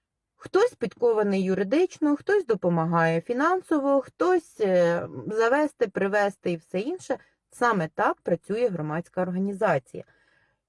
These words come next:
Це не означає, що ви будете звертатися з вашими проблемами, е, що ви десь там побачили номер телефону у Facebook,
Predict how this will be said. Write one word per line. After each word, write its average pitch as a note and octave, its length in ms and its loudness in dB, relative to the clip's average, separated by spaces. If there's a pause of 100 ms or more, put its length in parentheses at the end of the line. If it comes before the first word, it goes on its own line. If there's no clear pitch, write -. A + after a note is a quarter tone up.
(180)
Це A#3 200 0
не D#4+ 140 2
означає, D4 800 0
що G#3+ 640 0
ви G#3 480 0
будете F#3+ 360 -4
звертатися F#3+ 720 -4
з E3 60 -8
вашими A3 440 -4
проблемами, F#3+ 840 0 (1120)
е, D3 300 -4
що G#3+ 160 -6
ви C#4 120 2
десь G#3 160 0
там G#3+ 240 2
побачили G3+ 520 0
номер A3 280 -2
телефону F#3+ 680 0
у F3 40 -2
Facebook, F#3+ 580 -2